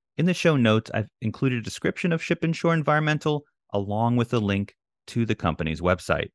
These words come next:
Well, before I go, I would like to mention that if you're enjoying this podcast, there are a few ways to support it. You can subscribe to the podcast using your favorite podcast app, such as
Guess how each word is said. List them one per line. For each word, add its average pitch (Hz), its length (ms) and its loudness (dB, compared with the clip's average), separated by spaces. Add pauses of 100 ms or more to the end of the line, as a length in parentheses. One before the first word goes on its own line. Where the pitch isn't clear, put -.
(1160)
Well, 104 400 2 (280)
before 95 300 4
I 95 60 8
go, 156 340 4 (360)
I 92 80 -2
would 90 160 -2
like 95 320 2
to 107 100 0
mention 117 340 0
that 110 140 4
if 95 120 -4
you're 107 160 -2
enjoying 104 440 2
this 120 140 0
podcast, 156 640 -2
there 117 120 4
are 110 200 4
a 113 80 2
few 151 420 -2
ways 143 420 2
to 147 100 -6
support 147 360 0
it. 87 120 -6 (600)
You 107 100 -6
can 98 120 -6
subscribe - 440 0
to 98 60 2
the 87 80 -6
podcast 92 560 2
using 92 240 -2
your 80 80 -2
favorite 87 400 -4
podcast 82 540 -2
app, 151 280 0
such - 220 -4
as 82 160 -6